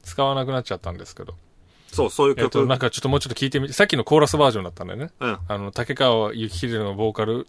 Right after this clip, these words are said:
Speaker 1: で聞きたいという人は。
Speaker 2: コーラスというかね、カラオケバージョン。
Speaker 1: カラオケバージョン。
Speaker 2: カラオケバージョンなんですよ。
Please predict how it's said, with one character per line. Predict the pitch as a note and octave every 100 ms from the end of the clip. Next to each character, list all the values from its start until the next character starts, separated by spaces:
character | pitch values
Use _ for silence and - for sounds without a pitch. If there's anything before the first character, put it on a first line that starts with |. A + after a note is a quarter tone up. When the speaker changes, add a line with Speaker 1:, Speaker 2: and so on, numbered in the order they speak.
| F2 G#2
Speaker 1:
で | C#3 C#3+ -
聞 | -
き |
た | -
い | G2
と | F2+
い |
う |
人 | - F#2
は。 | -
Speaker 2:
コ | F3+ G3
ー |
ラ | G3
ス | G3
と | F#3+
い |
う |
か | A2+
ね、 | F2 - _ -
カ | C#3
ラ | A3
オ |
ケ | A#3+ A3+
バ | F#3+
ー |
ジ | E2+
ョ |
ン。 |
Speaker 1:
カ | -
ラ | C3
オ |
ケ | B2+
バ | A#2+
ー |
ジ | G2
ョ |
ン。 |
Speaker 2:
カ | D#3
ラ | F#3+
オ |
ケ | F3+
バ | E3
ー |
ジ | G2
ョ |
ン | E2
な |
ん |
で |
す |
よ。 | D#2+